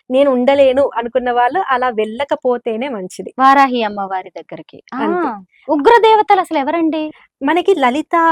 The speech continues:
Speaker 1: అమ్మవారు ఉంటారు కదండి.
Speaker 2: హ్మ్.
Speaker 1: లలిత అమ్మవారి యొక్క స్వరూపాలే ఈ ఉగ్ర దేవతలు, సప్త
Speaker 2: హ్మ్.
Speaker 1: మాతృకలు అంటారు.
Speaker 2: హ్మ్.
Speaker 1: అందులో వారాహి అమ్మవారు సర్వ సైన్యాది దక్షురాలన్నమాట.
Speaker 2: హ్మ్.
Speaker 1: అలాగే రాజశ్యామలాదేవి అమ్మవారు ఒకటి.
Speaker 2: హ్మ్.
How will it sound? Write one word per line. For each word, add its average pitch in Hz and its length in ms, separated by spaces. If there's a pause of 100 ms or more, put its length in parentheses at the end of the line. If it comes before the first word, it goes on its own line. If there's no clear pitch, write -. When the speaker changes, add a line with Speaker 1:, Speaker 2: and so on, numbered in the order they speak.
(360)
Speaker 1:
అమ్మవారు 254 400
ఉంటారు 233 320
కదండి. 285 320
Speaker 2:
హ్మ్. 320 60
Speaker 1:
లలిత 262 340
అమ్మవారి 277 600
యొక్క 262 480
స్వరూపాలే 262 920 (240)
ఈ 302 100
ఉగ్ర 285 300
దేవతలు, 220 460
సప్త 254 220
Speaker 2:
హ్మ్. 294 160
Speaker 1:
మాతృకలు 240 480
అంటారు. 202 480
Speaker 2:
హ్మ్. 247 240 (160)
Speaker 1:
అందులో 294 420
వారాహి 285 580
అమ్మవారు 240 440
సర్వ 269 440
సైన్యాది 240 1120 (120)
దక్షురాలన్నమాట. 202 1000
Speaker 2:
హ్మ్. 240 460 (140)
Speaker 1:
అలాగే 302 340
రాజశ్యామలాదేవి 262 1120
అమ్మవారు 247 500
ఒకటి. 254 420 (200)
Speaker 2:
హ్మ్. 247 240